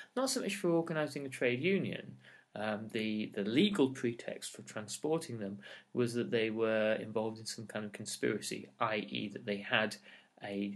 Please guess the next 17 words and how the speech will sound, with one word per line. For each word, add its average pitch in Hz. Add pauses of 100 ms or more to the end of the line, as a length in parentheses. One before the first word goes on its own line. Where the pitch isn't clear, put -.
secret, -
supposedly 131
in 104
inverted 101
commas, 101
secret -
meeting, 151 (400)
which -
was 110
simply 101
a -
meeting 101
in 95
one 101
of 98
the, 95
um, 92